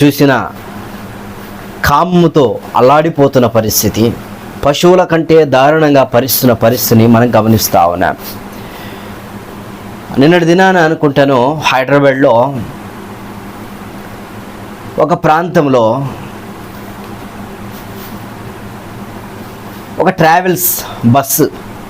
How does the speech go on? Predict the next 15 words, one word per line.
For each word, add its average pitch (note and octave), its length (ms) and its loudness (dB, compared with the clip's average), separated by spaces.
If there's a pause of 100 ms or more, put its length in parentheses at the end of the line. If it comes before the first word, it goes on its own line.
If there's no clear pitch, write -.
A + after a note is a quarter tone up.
(920)
ప్రయాణం D#3 440 4
చేసుకుంటూ B2 460 2 (260)
వెళ్తా A#2+ 360 4
ఉంది. C3 200 4
అప్పటికి D3 300 2
ముప్పై D3 280 2
ఆరు C3+ 100 2
మంది C3 220 2 (100)
ప్రజలు B2+ 300 2 (420)
అక్కడ A2+ 200 0 (120)
ప్యాసింజర్స్ C#3 640 4
ఉన్నారు. C#3 260 4 (640)
అయితే A2+ 360 0 (460)
అక్కడ F#3 240 2 (1160)
డ్రైవర్ E3 400 4